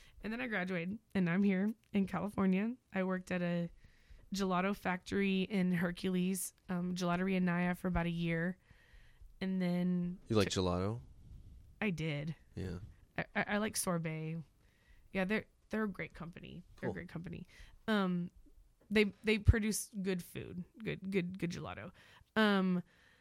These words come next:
Speaker 1: and then I took some time, and then I started substituting. And I was, like, again, I was surprised they let me be a substitute. Like, it, you just have to have a bachelor's
Speaker 2: Bec-,
Speaker 1: degree and a,
Speaker 2: uh-huh.
Speaker 1: and a clean record. And I was like, "Really? My cl-, my record's clean? All right."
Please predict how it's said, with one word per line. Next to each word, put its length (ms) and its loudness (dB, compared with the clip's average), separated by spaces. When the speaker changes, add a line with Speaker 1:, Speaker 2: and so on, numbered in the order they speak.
Speaker 1:
and 120 0
then 60 2
I 80 0
took 160 -4
some 160 -4
time, 340 0
and 100 0
then 60 0
I 60 0
started 340 -4
substituting. 720 -8
And 80 -10
I 100 -10
was, 140 -8
like, 120 -2
again, 260 0
I 40 -6
was 80 -4
surprised 580 6
they 140 0
let 180 -4
me 140 0
be 120 -2
a 60 -2
substitute. 480 -4
Like, 160 -8
it, 100 -10
you 140 -4
just 120 0
have 100 2
to 80 -2
have 60 -4
a 60 -2
bachelor's 480 -2
Speaker 2:
Bec-, 80 0
Speaker 1:
degree 420 0
and 140 0
a, 40 2
Speaker 2:
uh-huh. 120 0
Speaker 1:
and 100 0
a 60 -4
clean 280 -2
record. 360 -8
And 180 -14
I 20 -18
was 220 -12
like, 220 -16
"Really? 340 -4
My 160 -4
cl-, 140 -14
my 120 -4
record's 300 -8
clean? 420 -2
All 100 -2
right." 360 8